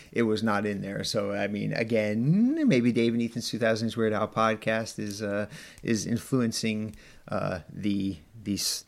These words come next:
you know, the, the show a little bit. Uh, w-, w-, interestingly, I know that, uh,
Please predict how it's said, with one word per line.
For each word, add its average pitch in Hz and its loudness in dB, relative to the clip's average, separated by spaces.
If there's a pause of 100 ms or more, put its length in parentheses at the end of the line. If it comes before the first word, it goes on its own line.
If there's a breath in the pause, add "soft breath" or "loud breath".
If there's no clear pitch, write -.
(140)
you - -6
know, 85 -10
the, 98 -6
the - -2
show 117 6
a 123 6
little 139 6
bit. 233 2 (420 loud breath)
Uh, 95 -2 (1080 soft breath)
w-, - 2
w-, 135 6
interestingly, 139 8
I 123 8
know 135 6
that, 120 6
uh, 107 4